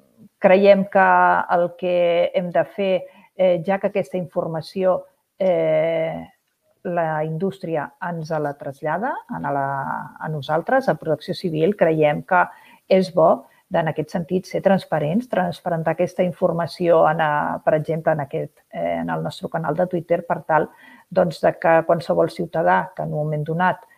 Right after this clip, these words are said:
tingui algun dubte de, d'aquella torxada que ha vist o d'aquella fumera pugui, doncs, tenir la informació de,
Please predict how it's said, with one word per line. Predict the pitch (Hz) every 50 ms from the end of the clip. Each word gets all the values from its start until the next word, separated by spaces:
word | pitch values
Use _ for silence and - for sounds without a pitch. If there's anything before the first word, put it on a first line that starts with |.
| _ _ _ _ -
tingui | 190 170 156 156 165
algun | 160 165 165 165 160 156 156
dubte | 196 226 202 - - 180 165 - - _ _ -
de, | - 165 170 160 156 156 156 147 147 147 147 156 160 165 165 165
d'aquella | 160 - - 170 165 160
torxada | 165 170 160 - - 185 170 165 160
que | -
ha | 160 170
vist | 180 170 -
o | 165
d'aquella | 156 151 - 165 160 165 156
fumera | - - 170 170 165 160 165 175 180 - -
pugui, | 160 147 151 151 156
doncs, | 165 165 165 156 - -
tenir | 170 156 156 160 160
la | 160 165
informació | 151 - - 185 - 170 170 165 - - - 180 165 170 - _ _ - - - _ _ -
de, | 175 165 170 165